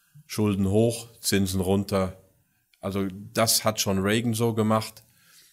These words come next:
Das ist nicht wirklich eine Strategie und da war auch diese Steuerreform, die da sehr schnell gemacht wird,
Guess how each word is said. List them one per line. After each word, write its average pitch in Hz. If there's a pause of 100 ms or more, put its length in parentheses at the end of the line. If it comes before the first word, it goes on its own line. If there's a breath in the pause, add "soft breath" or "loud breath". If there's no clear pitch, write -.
(120)
Das 98
ist 131 (480)
nicht 113
wirklich 117
eine 101
Strategie 101
und 98
da 98
war 90
auch 95
diese 92
Steuerreform, 107
die 98
da 98
sehr 95
schnell 95
gemacht 95
wird, 85